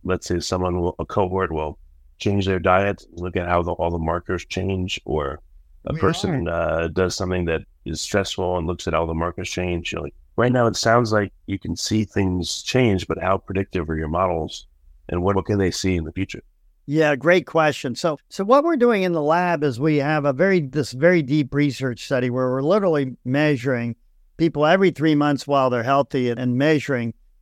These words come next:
Speaker 2: you know, thousands of molecules. We also sequence their D N A to see, make predictions about their genetic risk. And we have wearables on these folks. So it's a cohort of a, a little over a hundred people that we've been tracking for over ten years now. We can,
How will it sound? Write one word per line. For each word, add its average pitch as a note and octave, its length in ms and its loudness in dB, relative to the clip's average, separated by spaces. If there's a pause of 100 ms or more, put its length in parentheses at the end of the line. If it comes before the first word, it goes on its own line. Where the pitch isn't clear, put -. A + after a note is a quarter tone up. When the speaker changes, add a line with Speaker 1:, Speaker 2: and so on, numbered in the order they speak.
Speaker 2:
you C#3 80 -2
know, B2+ 120 2
thousands E3 680 2
of B2 80 -2
molecules. C3+ 600 0
We C3+ 80 4
also C#3+ 280 2
sequence B2+ 500 -4
their B2+ 140 -4
D C3+ 200 0
N D#3 100 2
A A#2+ 160 0
to A2 120 -4
see, B2+ 260 -8
make B2 300 -2
predictions C#3+ 500 0
about A2+ 240 0
their A2+ 140 -2
genetic B2 560 -2
risk. G#2 300 -8 (240)
And B2+ 120 -2
we C3 80 0
have C#3 160 2
wearables C3 560 2
on G#2+ 160 -2
these G#2+ 180 -6
folks. G#2 240 -10
So D3+ 100 0
it's D#3+ 140 -2
a F3+ 260 4
cohort G#3+ 480 2
of C#3 100 0
a, C3 280 0
a C3 80 0
little D#3 320 4
over C#3+ 220 2
a B2 40 2
hundred C3 280 0
people D3 400 0
that A#2 100 -4
we've C3+ 160 -2
been C3 100 0
tracking C#3 600 -2 (320)
for F#3+ 80 4
over F#3 180 4
ten D#3+ 300 2
years D3+ 340 2
now. A2+ 280 -2
We A#2+ 100 0
can, A#2+ 240 -2